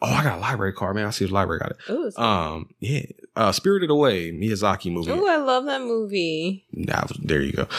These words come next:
Speaker 1: Uh, Robin Hood, Prince of Thieves. This has been a title. I'm gonna have to watch this at some point. I gotta see what the fuck this is. A movie called Welcome to Whoop Whoop.
Speaker 2: <laughs>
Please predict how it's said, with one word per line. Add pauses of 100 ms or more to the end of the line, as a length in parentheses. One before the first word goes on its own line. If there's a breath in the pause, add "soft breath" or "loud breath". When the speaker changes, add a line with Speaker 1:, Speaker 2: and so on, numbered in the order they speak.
(200 loud breath)
Speaker 1:
Uh,
Robin
Hood,
Prince
of
Thieves. (400)
This
has
been
a
title.
I'm
gonna
have
to
watch
this
at
some
point.
I
gotta
see
what
the
fuck
this
is.
A
movie
called
Welcome
to
Whoop
Whoop. (760)
Speaker 2:
<laughs>